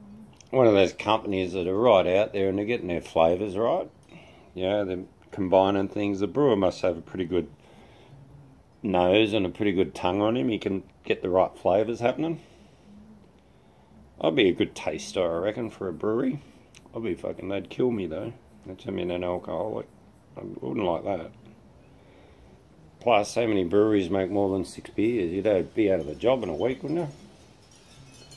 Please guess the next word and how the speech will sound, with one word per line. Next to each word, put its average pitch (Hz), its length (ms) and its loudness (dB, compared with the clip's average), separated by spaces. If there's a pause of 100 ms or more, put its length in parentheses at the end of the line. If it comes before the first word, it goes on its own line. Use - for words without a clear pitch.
(2750)
you? - 80 4